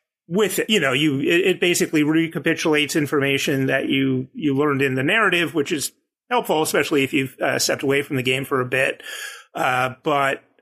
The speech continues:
because you can't rotate it or anything, it's kinda difficult to look at the different connections and kind of gain some additional, you know, uh,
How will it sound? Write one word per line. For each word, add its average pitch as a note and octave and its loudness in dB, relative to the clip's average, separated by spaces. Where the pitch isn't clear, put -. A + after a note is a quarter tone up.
because E3+ 0
you D#3 0
can't C#3+ -2
rotate D3+ 0
it C3 0
or B2+ 0
anything, C3+ -2
it's C3+ -2
kinda C#3 -2
difficult C#3+ -2
to D3 -4
look C#3+ 0
at C#3+ -4
the C#3 0
different C3 -4
connections C3 -2
and B2+ -2
kind C3 -2
of A2+ -2
gain G#3+ 2
some D3 0
additional, D#3+ 0
you F3+ 0
know, A2+ -2
uh, D#3+ 0